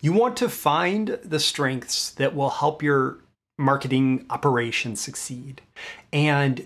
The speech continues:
you need to identify the people who have those strengths that you can bring on board.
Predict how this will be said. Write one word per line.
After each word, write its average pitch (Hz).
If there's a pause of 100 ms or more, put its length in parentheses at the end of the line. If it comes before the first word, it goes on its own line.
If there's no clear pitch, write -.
(140)
you 151
need 160
to 143
identify 156
the 143
people 135
who 135
have 127
those 135
strengths 117
that 113
you 127
can 120
bring 117
on 113
board. 117